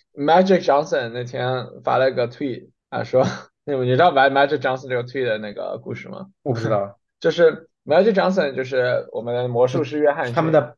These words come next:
Speaker 2: part owner，小，小老板，
Speaker 1: 对。
Speaker 2: 对吧？
Speaker 1: 对，然后他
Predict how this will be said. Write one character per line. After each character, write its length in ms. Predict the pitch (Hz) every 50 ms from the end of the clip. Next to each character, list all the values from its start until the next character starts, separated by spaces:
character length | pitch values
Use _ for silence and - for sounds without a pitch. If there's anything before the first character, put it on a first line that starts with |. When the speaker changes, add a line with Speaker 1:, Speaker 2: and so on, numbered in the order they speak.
| _ -
Speaker 2:
part 180 | - 170 165 170
owner， 380 | 175 180 180 180 165 123 110
小， 120 | 117 - 139 -
小 200 | - - - 104
老 100 | 117 143 147
板， 120 | 143 - -
Speaker 1:
对。 100 | 127 117
Speaker 2:
对 80 | 98
吧？ 140 | 98 95 98 _ _ _ _ -
Speaker 1:
对， 180 | - 156 147 110
然 160 | 110 110 120
后 420 | 143 185 208 202 190 185 - - _ _ _
他 640 | - - 202 208 226 240 247 247 220 - - -